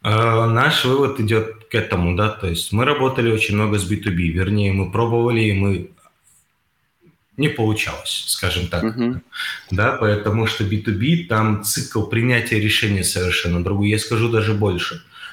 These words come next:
Speaker 1: Очень часто даже в образовании, онлайн-образовании дорогом, невозможно работать с блогерами по модели C P A. Мы пробовали, и очень часто у нас тоже не получалось. Почему? Когда курс стоит сто, сто двадцать тысяч рублей,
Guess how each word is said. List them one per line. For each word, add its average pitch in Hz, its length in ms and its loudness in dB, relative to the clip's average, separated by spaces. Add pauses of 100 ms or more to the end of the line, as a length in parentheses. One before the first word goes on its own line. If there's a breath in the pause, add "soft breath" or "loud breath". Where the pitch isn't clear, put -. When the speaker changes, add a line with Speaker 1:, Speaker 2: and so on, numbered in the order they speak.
Speaker 1:
Очень 110 320 0
часто 139 400 2
даже 107 240 2
в 107 80 2
образовании, 107 840 2
онлайн-образовании 101 1080 0
дорогом, 95 480 -2 (320 soft breath)
невозможно 107 640 2
работать 95 360 -2
с 85 40 -8
блогерами 107 420 0
по 90 160 -10
модели 90 340 -2
C - 260 -2
P 90 60 -8
A. - 40 -6 (460 loud breath)
Мы 120 180 0
пробовали, 120 760 0
и - 80 -4
очень 107 320 -2
часто 98 340 -2
у 95 40 0
нас 92 180 -2
тоже 104 380 0
не 87 120 -2
получалось. 85 580 -6
Почему? 107 440 -2
Когда 101 320 -2
курс 160 440 -2
стоит - 580 0
сто, - 400 0
сто 98 220 -4
двадцать 101 480 -2
тысяч 104 360 -2
рублей, 104 480 -2